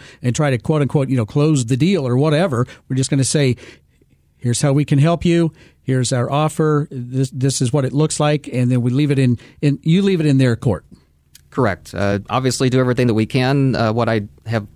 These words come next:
Speaker 2: said in the past, too, is I like to educate a person as to what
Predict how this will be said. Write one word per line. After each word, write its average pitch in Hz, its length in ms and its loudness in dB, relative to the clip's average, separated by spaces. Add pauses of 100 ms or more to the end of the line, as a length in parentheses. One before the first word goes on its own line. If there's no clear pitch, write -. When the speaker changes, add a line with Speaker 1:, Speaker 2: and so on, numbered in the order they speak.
(100)
Speaker 2:
said 143 220 -2
in 123 60 2
the 120 60 0
past, 117 280 -2
too, 127 200 2
is 101 80 0
I 110 120 0
like 131 240 -2
to - 200 -4
educate 127 400 -2
a - 40 -4
person 101 480 -2 (500)
as 113 280 -2
to 104 260 2
what 120 360 -2